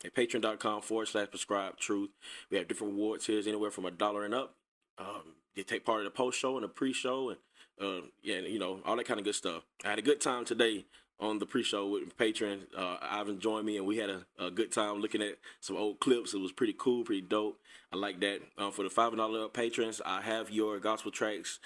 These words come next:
um, getting ready to get in the mail and get shipped out to you.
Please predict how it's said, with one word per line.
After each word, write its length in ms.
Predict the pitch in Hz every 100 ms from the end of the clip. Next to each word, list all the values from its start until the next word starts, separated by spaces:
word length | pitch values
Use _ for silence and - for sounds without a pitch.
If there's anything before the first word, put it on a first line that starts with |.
| - - -
um, 360 | 95 95 92
getting 240 | 98 120 117
ready 160 | 120
to 100 | 117
get 140 | 107 95
in 80 |
the 80 | 98
mail 260 | 98 110 110
and 80 | 101
get 140 | 92
shipped 280 | - 117 -
out 200 | 104 -
to 100 | -
you. 260 | 110 107